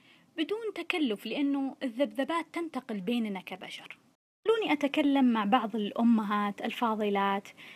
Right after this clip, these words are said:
اللي عندها مشاكل كثيرة في حياتها الزوجية ومتألمة وزعلانة دائمًا، ترددها تعبان. هي ما تبغى تتطلق لأنها هي خايفة على أبنائها،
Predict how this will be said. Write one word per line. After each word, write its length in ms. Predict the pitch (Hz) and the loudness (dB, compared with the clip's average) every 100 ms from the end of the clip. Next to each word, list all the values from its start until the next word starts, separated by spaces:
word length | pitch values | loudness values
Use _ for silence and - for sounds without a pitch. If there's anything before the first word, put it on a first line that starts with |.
| - | -2
اللي 180 | 370 349 339 | 2 2 4
عندها 240 | 339 269 | 4 6
مشاكل 520 | 254 - 262 247 226 | 6 4 0 0 -2
كثيرة 380 | - 226 233 220 | -4 -2 0 0
في 120 | 214 | -2
حياتها 360 | - 214 208 214 | -2 0 0 -4
الزوجية 640 | 180 208 208 214 202 202 | -2 0 0 0 2 2
ومتألمة 1120 | 202 208 214 - 240 214 196 202 202 202 208 | 4 2 0 -2 0 0 0 0 0 0 -2
وزعلانة 680 | - 220 226 196 226 220 208 | 0 2 2 2 0 2 0
دائمًا، 540 | 196 220 202 208 208 208 | 0 0 0 -2 -2 -2
ترددها 580 | 254 254 208 240 202 | 0 0 2 -2 -2
تعبان. 460 | 220 185 190 214 208 - _ _ 370 | -4 -4 0 0 0 -4 _ _ 2
هي 140 | 392 | 4
ما 140 | 403 | 4
تبغى 240 | 427 320 294 | 0 2 2
تتطلق 480 | 302 285 330 320 302 | 2 0 2 4 4
لأنها 460 | 240 294 277 262 214 | 4 6 6 6 4
هي 180 | 262 | 2
خايفة 360 | 254 254 233 196 | 2 2 0 0
على 160 | 180 180 | 0 -2
أبنائها، 600 | 180 180 175 - 180 | -4 -4 -4 -4 -8